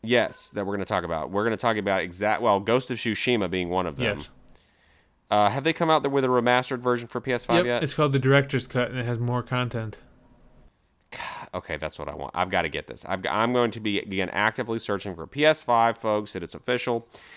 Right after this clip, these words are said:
Speaker 1: Uh, only one piece of news. Uh, Riders Republic comes out this month. Very excited. I think it's the end of the month is when it comes out, so uh, that's the news. Okay, so we have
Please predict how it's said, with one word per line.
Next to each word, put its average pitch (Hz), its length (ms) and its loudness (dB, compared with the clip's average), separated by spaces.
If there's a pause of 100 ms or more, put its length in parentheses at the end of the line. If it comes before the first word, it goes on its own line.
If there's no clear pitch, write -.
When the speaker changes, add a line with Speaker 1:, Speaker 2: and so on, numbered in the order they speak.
(200)
Speaker 1:
Uh, 113 220 4
only 147 220 4
one 143 180 4
piece 156 220 -2
of 131 80 2
news. 127 400 2
Uh, 101 260 0
Riders 123 480 4
Republic 123 480 0
comes 110 240 -4
out 95 220 0
this 110 200 -2
month. 107 300 0
Very 104 280 0
excited. 101 500 0
I 92 80 0
think 104 100 -4
it's 92 140 -10
the 92 160 -8
end 98 180 -2
of 98 60 -2
the 98 80 -2
month 98 180 -2
is - 80 -10
when 98 80 -2
it - 60 -6
comes 95 240 -4
out, 92 280 0
so 82 320 -2 (760)
uh, 80 320 -2
that's 92 300 -2
the 101 100 -2
news. 85 240 -2
Okay, 110 300 4
so 117 180 0
we 139 260 4
have 123 460 2